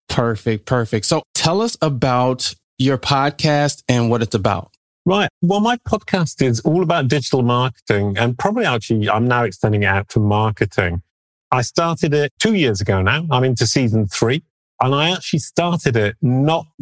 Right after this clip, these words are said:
Speaker 2: particularly because I wanted to make a podcast, but because I wanted an excuse to travel the world. The initial idea was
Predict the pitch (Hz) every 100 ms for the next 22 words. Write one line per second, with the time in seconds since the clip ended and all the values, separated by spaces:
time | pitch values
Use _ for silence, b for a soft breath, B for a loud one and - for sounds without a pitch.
0 | - 120 - - 156 131 117 120 113 113
1 | 104 - 107 104 - - 151 - 139 131
2 | 120 - 120 120 110 127 120 110 - _
3 | _ _ - - 147 165 147 135 123 113
4 | 110 - 123 120 110 - 113 - 120 113
5 | 107 107 117 120 113 101 107 107 123 147
6 | - 165 123 104 104 98 95 101 104 104
7 | 104 98